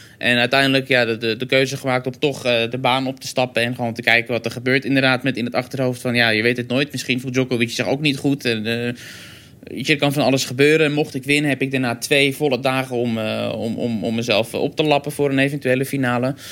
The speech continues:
Ehm, maar hij voelde zich in ieder geval goed genoeg om, om, om,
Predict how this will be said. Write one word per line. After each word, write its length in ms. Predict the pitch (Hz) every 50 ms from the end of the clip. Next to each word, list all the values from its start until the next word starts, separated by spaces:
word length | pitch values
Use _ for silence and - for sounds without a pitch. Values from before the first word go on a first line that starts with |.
| - - - - - - - - -
Ehm, 480 | - 107 120 120 117 117 117 117 113 117 113 - - - - - - -
maar 120 | - - 117
hij 120 | 147 151
voelde 220 | 156 165 160 160 156
zich 180 | 151 160 160
in 80 | 165 160
ieder 140 | 156 151 147
geval 300 | - - 147 143 135 131
goed 240 | - - 165 160
genoeg 340 | - - 156 156 156 151 -
om, 320 | - - 147 147 139 - -
om, 280 | - 139 139 117 -
om, 340 | - 120 139 131 107 71 -